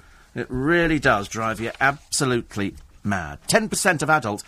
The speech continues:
cannot fly because of hassles. Those who do take to the air, I think twenty-three percent found the airport experience as stressful as moving house. More than two in five travellers said airports made them feel stressed.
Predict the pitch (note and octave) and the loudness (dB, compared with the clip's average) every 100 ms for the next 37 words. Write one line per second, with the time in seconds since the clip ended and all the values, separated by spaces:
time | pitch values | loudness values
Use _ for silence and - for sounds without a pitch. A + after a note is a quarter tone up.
0 | - - D#3+ F3+ - - E3 C3+ G#2+ A2 | -20 -10 0 2 2 2 2 2 0 -8
1 | - E3+ G2 G2+ - - - - G#2 B2 | 0 2 2 -2 -10 -18 -20 -12 -8 2
2 | A#2 - D#2+ D#2+ - E3 A3 - E3+ G#3 | 2 2 -6 -10 -4 2 2 4 2 2
3 | A3+ D3 A2+ - G#2+ F#2+ G#2 - - C3 | 2 2 0 -2 -4 -4 -4 -4 -2 0
4 | - - A#3+ G3+ - - - - - - | -2 2 2 2 -4 -14 -18 -20 -20 -10
5 | - G#3+ G3+ G3 - G3 G3 - - D#3+ | 0 0 2 0 0 0 0 0 0 2
6 | G#2+ - B2+ B2 A#2 C#3+ C3+ A#2+ A2+ - | 0 0 0 0 0 -2 -2 -2 -4 -4
7 | B2+ A2+ A2 - - - A#2 - - E3 | 0 0 -2 -8 -20 -8 -2 0 4 2
8 | - - A#2 G2 A#2+ B2+ G#2 G2 - G#2+ | 2 0 -2 0 0 0 -2 -6 0 0
9 | E3 - - - - D3+ D#3 D3+ - A#3+ | 2 -2 -6 -18 0 4 4 2 2 2
10 | C4+ A3+ D3+ G#2+ - - G#2 F2 G2 F3 | 4 2 2 0 0 2 2 2 -4 -2
11 | - - _ _ - C#3 D3+ C#3+ C#3+ - | -6 -8 _ _ -8 -2 0 2 2 2
12 | B2+ B2 G#2+ G#2 G#2 F2+ - - G2 C3+ | -2 -4 -4 -4 -4 -2 -4 -2 -2 -2
13 | - - | -4 -6